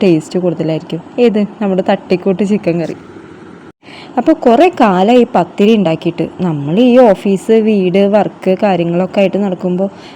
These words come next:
പത്തിരി ഉണ്ടാക്കാൻ മാത്രമേ എനിക്ക് അത്ര ടൈം കിട്ടില്ല. സംഭവം ഈ പത്തിരി ഉണ്ടാക്കാൻ ഭയങ്കര ഈസിയാണ്, പക്ഷേ ഈ പരത്താൻ ഒരാളുണ്ടെങ്കിൽ ചുട്ടെടുക്കാൻ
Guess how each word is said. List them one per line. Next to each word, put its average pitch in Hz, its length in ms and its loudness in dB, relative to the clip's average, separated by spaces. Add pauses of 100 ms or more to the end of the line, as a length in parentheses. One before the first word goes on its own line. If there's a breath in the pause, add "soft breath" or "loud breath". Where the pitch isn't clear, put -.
(140)
പത്തിരി 359 420 4
ഉണ്ടാക്കാൻ 202 360 2
മാത്രമേ 180 340 0
എനിക്ക് 185 180 -2
അത്ര 185 300 -2
ടൈം 165 200 -2
കിട്ടില്ല. 160 340 -6 (140)
സംഭവം 233 340 2
ഈ 311 80 6
പത്തിരി 294 400 2
ഉണ്ടാക്കാൻ 269 340 0
ഭയങ്കര 226 420 0
ഈസിയാണ്, 190 580 -2 (320 loud breath)
പക്ഷേ - 200 -2
ഈ 214 40 2 (100)
പരത്താൻ 196 560 -2
ഒരാളുണ്ടെങ്കിൽ 196 840 2 (260 loud breath)
ചുട്ടെടുക്കാൻ 190 640 -2